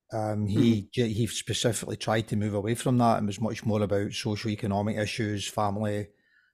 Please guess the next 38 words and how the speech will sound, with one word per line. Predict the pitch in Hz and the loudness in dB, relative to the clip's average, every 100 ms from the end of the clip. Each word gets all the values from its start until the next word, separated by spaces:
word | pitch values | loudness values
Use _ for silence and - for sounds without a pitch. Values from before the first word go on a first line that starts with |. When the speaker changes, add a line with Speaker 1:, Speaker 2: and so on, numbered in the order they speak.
| - | -6
Speaker 1:
you | 113 | -2
know, | 107 | 2
all, | 107 | 2
all | 123 117 110 | 2 4 6
that | 113 - | 4 4
type | 120 110 | -2 -2
of | |
stuff, | - 107 98 | -2 -2 -2
which | 104 | -6
is | 98 | 0
really | 120 117 | 2 2
where | 98 | 2
the | 101 | 0
album | 101 | 0
Speaker 2:
Mm. | 123 | 0
Speaker 1:
came | 113 | 0
from. | 110 123 110 | 0 2 2
So | 110 135 117 104 101 - _ - | 0 2 2 2 -2 -10 _ -6
y-, | 131 | -4
you're | 131 123 | 2 4
right | 113 139 123 | 6 6 4
to, | 117 | -6
to | - 98 | -6 -6
flag | 104 117 123 | 2 4 4
it | 120 | 2
'cause | 113 101 | -2 -4
it's | 95 | -2
there | 107 117 | 2 4
and | 110 | 4
it's | 110 | 2
fact. | - 110 117 - - | 2 2 0 -4 -8
But, | 107 - | -6 0
um, | 107 101 101 95 | 2 2 0 -4
certainly | - 127 120 107 | -2 0 0 0
at | |
that | 104 123 - | 0 0 2
time, | 127 | 2
I, | 110 | 2